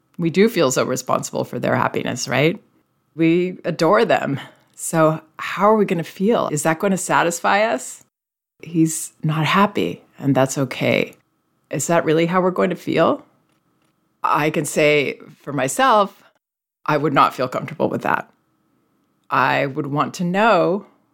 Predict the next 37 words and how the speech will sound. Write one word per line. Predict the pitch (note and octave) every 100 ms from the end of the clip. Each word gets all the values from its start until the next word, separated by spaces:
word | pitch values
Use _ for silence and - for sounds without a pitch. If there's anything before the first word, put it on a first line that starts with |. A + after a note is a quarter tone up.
| _
why | C3 C3+ D#3+ G#3
my | F#3 C#3+
child | - C3+ C3
is | -
unhappy. | C3+ C#3 C3+ - E3+ F#3+ _ _ _ _ -
And | E3+ D#3 D#3 D#3+ D#3+ - - _ _
of | - -
course, | F3+ E3+ - -
if | E3+ D#3
it | D3
had | E3 D3+
anything | D#3+ D#3+ D#3
to | D3
do | D3+
with | D3
me | D3+ F3 A#3+ F3 F#3+ G#3+ _ -
or |
something | D3 E3 C#3+ C#3+
I'd | B2+ G3 G#3+
done, | C#3+ B2 - - _ _ _ _ _
I | - D3
would | D#3
wanna | E3+ E3
know | D#3+ D#3+
about | D3+ D3+
that. | - E3 F#3+ E3+ - _ _ _
And | D#3 D3
I | C#3 D3+
would | E3 E3
be | F3
concerned. | G3 F#3 - F#3 A#3+ D3+ A2+ - - _ _ _ _ _ _ _ _
Once | - E3+ E3
I | F3
got | D#3 C#3
an | C#3
explanation | C#3 - C#3 D#3 A3+ - C#3 E2 - - -
that | - C#3 B2+ C#3 -